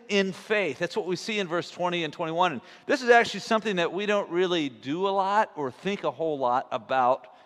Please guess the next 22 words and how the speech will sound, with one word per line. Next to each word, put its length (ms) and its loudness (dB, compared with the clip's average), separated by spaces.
in 120 -2
our 160 0
culture, 720 -6
although 300 4
we, 320 -2
we 300 -10
do 340 -10
this 400 -8
in 160 -12
certain 380 -14
ways, 400 -10
and 80 -14
we'll 80 -12
talk 240 -8
about 240 -8
that 180 -8
in 80 -18
a 40 -16
minute. 300 -12
But 140 -4
that 160 6
is 240 8